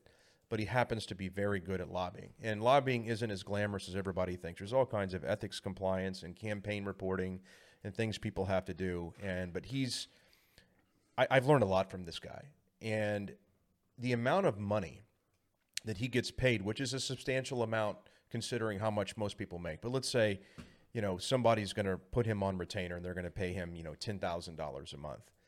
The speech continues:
He may be able to go introduce or change legislation for a large company or group that could add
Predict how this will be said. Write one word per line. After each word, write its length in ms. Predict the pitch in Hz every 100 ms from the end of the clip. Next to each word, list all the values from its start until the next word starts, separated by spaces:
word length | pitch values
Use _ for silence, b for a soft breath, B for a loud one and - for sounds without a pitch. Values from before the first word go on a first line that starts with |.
| _ _ _ _ _
He 180 | - 220
may 220 | 214 233
be 200 | 220 180 151
able 260 | 196 165
to 120 | -
go 200 | 113 123
introduce 840 | 113 120 - 104 104 104 - - - -
or 280 | 98 95
change 480 | 90 - 107 110 98
legislation 880 | 90 95 92 - 87 92 - 71 80 - _ _ _ _
for 220 | - 101
a 40 | 82
large 400 | 87 104 110 -
company 380 | 110 98 98 82
or 80 |
group 380 | 82 95 98 -
that 160 | 98 92
could 180 | 98 -
add 360 | 98 90 80